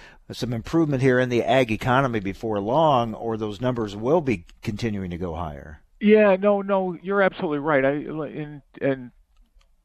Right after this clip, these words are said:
Speaker 2: uh, l-, let me also, <laughs> uh, uh, correct my statement just in saying that, that I think the, the trends certainly are not, you know, they have been going up, and, uh, they've been going up for the last couple of years, and so, so have,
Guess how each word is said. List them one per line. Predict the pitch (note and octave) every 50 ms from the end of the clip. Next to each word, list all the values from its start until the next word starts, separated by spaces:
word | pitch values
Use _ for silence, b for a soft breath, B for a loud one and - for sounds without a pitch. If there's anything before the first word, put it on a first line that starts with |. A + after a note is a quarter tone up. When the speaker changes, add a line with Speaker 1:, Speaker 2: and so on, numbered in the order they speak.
| _ _ _ _ _ -
Speaker 2:
uh, | C#3+
l-, | B2+ A#2 A#2+ B2+ C3 - C3+ -
let | - A#2+ C3 D3+ D#3
me | E3 E3 E3 D3
also, | C3 B2+ B2+ B2 - - - B2+ - - - G3 E3 - - - - E3
<laughs> | F#3 - - - -
uh, | - B2+ A2+ A2+ A2+ A2+ A2+ - - -
uh, | B2+ B2 - _ _
correct | - - - C3+ C3+ - -
my | A#2+ B2 C3+ C#3
statement | - - B2+ A2+ A2+ - A#2+ A2+ -
just | A#2+ B2 - -
in | - A2 G#2 -
saying | - A#2+ A#2 A2 G#2+
that, | A2+ A2 G2+
that | A2+ A2+
I | A2+ A2+
think | - C#3+ - _
the, | - A2+ A2 A2 - - -
the | A2 A2
trends | - - - D#3+ F3 F3+ C#3+ - -
certainly | - C#3 B2+ - - G#2+ G#2
are | A2+ G#2+ A2
not, | G#2+ G#2 A2 A2 F#2+ - _ _ B B B B B B B B B B B _ _ _ _ _
you | - B2
know, | G#2 G2 - -
they | - A#2+ A#2+ A#2+
have | C#3+ D#3+
been | - C#3+ C3
going | B2 B2+ B2 A#2 A2+
up, | C3+ C3 - - - - - - -
and, | A#2+ A#2+ A#2 A#2 A2+ A2+ G#2+
uh, | A#2+ A2+ A2+ A2 A2 G#2+ G#2+ G#2 G2 -
they've | G#2 G2+
been | - A2+ A2+
going | G#2+ A2+ A2+ A2+
up | A2 -
for | -
the | A#2+ A2+
last | A2 G#2 G#2+ -
couple | - - - - G#2+
of | G#2 G#2+
years, | G#2+ G#2+ A2+ B2 A2+ -
and | A2 G#2+ G#2+ -
so, | C3+ B2+ B2 B2 A#2+ B B B B B - - -
so | D3 C#3+ C3
have, | A#2 B2+ B2+ B2+ B2+ A#2